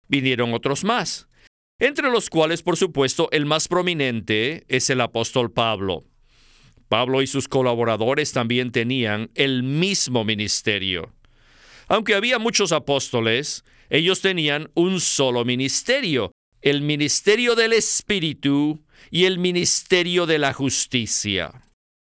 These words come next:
El ministerio del nuevo pacto es único en cuanto a su naturaleza.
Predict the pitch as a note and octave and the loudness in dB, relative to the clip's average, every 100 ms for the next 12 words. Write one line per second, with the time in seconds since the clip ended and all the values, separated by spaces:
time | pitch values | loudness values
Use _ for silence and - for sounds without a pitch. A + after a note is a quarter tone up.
0 | _ _ - - - D3+ E3 F3 E3+ - | _ _ -20 -20 -2 0 0 0 0 -2
1 | - D#4+ D4+ G3 E3+ F3 F#3 D3+ - D3 | -2 -2 2 2 2 0 0 -2 0 -2
2 | C3+ - C#3 C3 - G3+ D3 - B2+ C3 | 0 0 2 2 0 0 0 0 0 0
3 | - C#3 A#2 C3+ C3 B2 C3 D#3 C3+ A#2+ | -2 -4 0 0 2 0 0 0 0 0
4 | C3 A#2+ C#3 A3+ - G2+ | 0 0 0 -2 -2 -4